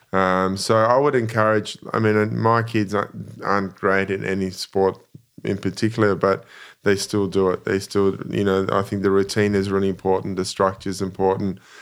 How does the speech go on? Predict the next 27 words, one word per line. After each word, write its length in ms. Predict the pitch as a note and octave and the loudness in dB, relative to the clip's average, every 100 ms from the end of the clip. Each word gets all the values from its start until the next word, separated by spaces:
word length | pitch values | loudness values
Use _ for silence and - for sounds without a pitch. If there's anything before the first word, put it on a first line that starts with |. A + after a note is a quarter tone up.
| - - - | -20 -8 0
Um, 520 | G2 G2 G2 G2 F#2+ - - | 2 2 0 -2 -6 -16 -4
and 100 | A2+ A#2 | 0 0
I 40 | |
think 240 | A#2 F3 | 2 2
the 80 | E3 | 2
ability, 580 | A#2+ A2+ A#2+ A#2+ A2+ A#2 | 2 2 2 2 2 2
I 80 | A#2 | 0
think 200 | C#3 E3 | 0 -2
it 80 | D#3 | -2
prepares 540 | A#2+ A#2 G#2+ G#2+ G#2+ | -4 0 2 4 2
you, 280 | G#2+ G#2 G#2+ - - | 0 0 -2 -10 -6
like, 220 | - G#2+ | -2 2
that, 340 | A2 G#2 - - | 2 0 -6 -4
that 200 | G2+ F#2+ | -4 -2
toughness, 600 | G#2+ G#2 - G#2 G2 G#2 | -2 -2 -2 -2 -2 -4
the 200 | F#2+ F#2 | -2 0
re-, 140 | F#2+ - - | 0 -4 -6
being, 340 | G#2+ G2 F#2+ F#2 - - - _ - | 0 2 0 -4 -14 -20 -20 _ -2
uh, 440 | F#2 F2+ F2 E2+ E2+ - - - - | 0 2 2 -2 -6 -16 -20 -16 -8
you 100 | F2 | -4
know, 120 | D#2+ - - A2+ | -4 -6 -8 -4
<laughs> 260 | - - | -4 -2
being 160 | B2 A#2+ | 0 2
able 180 | A#2+ A2 | 2 2
to 80 | |
bounce 340 | F#2+ F#2+ F#2 F2+ | 2 2 0 -2
back 400 | F#2 F2+ E2+ | -2 0 -2